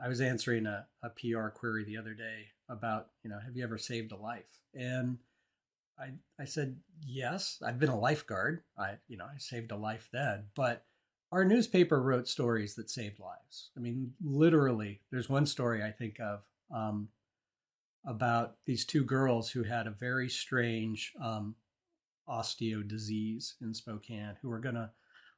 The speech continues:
lose their state health insurance. And if they lost it, they would die. Uh, and it was a, a major bureaucratic problem that they couldn't solve. And they came to us, and we wrote a story that helped them get through that logjam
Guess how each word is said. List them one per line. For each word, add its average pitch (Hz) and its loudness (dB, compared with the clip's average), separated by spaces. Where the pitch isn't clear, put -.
lose 151 10
their 127 2
state 123 0
health 143 -2
insurance. 107 -6
And 147 4
if 147 2
they 147 4
lost 156 6
it, 120 -10
they 147 -4
would 123 -4
die. 139 -2
Uh, 113 -8
and 117 -6
it 117 -6
was 113 -6
a, 127 -14
a 135 -10
major 120 0
bureaucratic 120 -2
problem 120 0
that 113 -10
they 120 -4
couldn't 117 -2
solve. 143 0
And 131 -4
they 143 -2
came 160 4
to 135 -4
us, - -6
and 123 2
we 139 6
wrote 143 10
a 131 4
story 143 4
that 113 -4
helped - -6
them 113 -2
get 113 -6
through 143 -2
that 117 -4
logjam 113 -2